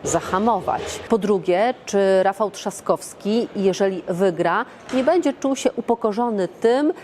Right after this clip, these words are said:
że jednak musiał jeszcze o tę nominację partyjną, koalicyjną zawalczyć? Po trzecie,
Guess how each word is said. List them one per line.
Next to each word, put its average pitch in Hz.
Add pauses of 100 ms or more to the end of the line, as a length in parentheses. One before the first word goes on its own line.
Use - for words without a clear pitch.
(120)
że 190
jednak 214 (120)
musiał 254
jeszcze 220
o 196
tę 214
nominację 196
partyjną, 196 (100)
koalicyjną 185 (280)
zawalczyć? 180 (100)
Po 220
trzecie, 185